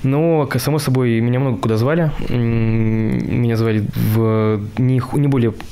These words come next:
не сильно более плохие биржи. Я проходил собеседование в Bybit, Bitget. Мне понравилось, э, в О К Иксе стиль. У них достаточно, м, был, был раньше достаточно убогий логотип и брен-, брендинг. Сейчас, э,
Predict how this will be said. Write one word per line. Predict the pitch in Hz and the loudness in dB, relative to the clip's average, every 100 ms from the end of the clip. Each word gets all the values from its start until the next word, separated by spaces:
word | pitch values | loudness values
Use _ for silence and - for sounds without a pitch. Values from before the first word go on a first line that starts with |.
| - | -4
не | - 139 | -2 0
сильно | 127 123 | 0 0
более | 113 113 | 0 0
плохие | 110 123 | -2 0
биржи. | 151 170 131 | 2 2 2
Я | 113 | 0
проходил | 110 120 113 | -2 -2 -2
собеседование | 104 113 - 107 107 | 0 -2 -2 0 0
в | 113 | 0
Bybit, | 117 160 - | 0 -2 -2
Bitget. | 107 110 143 139 - | 0 2 0 -2 -4
Мне | - 120 135 160 165 147 127 - | 0 2 2 2 0 0 -2 -2
понравилось, | 123 127 147 143 120 113 - - | -2 0 0 0 0 -2 -4 -2
э, | 120 117 113 113 110 104 | 0 0 0 0 0 0
в | 117 | 0
О | |
К | 120 147 | 0 -2
Иксе | 170 - - 131 127 117 110 - - | -2 -2 -2 0 0 0 -2 -4 -6
стиль. | - - 139 165 - - - - | -6 -2 -2 -2 -8 -12 -14 -6
У | 120 | -2
них | 117 110 | 0 0
достаточно, | 110 - - 113 107 - - - - - - | -2 -2 -2 -4 -4 -12 -18 -18 -14 -8 -4
м, | 123 135 127 | -2 0 0
был, | 151 | 2
был | 147 170 139 | 2 2 0
раньше | 143 - | 0 -2
достаточно | 120 127 127 | -2 -2 0
убогий | 131 185 151 123 | 0 0 2 2
логотип | 117 117 - 127 - | 0 -2 -2 -4 -2
и | - 113 113 110 107 | 0 0 2 0 0
брен-, | 117 110 98 113 | 0 0 0 0
брендинг. | 117 110 104 - - - - | 0 0 0 -4 -6 -6 -6
Сейчас, | - - 139 151 - - - | -4 -2 -2 -2 -4 -8 -4
э, | 123 117 113 | 0 0 -2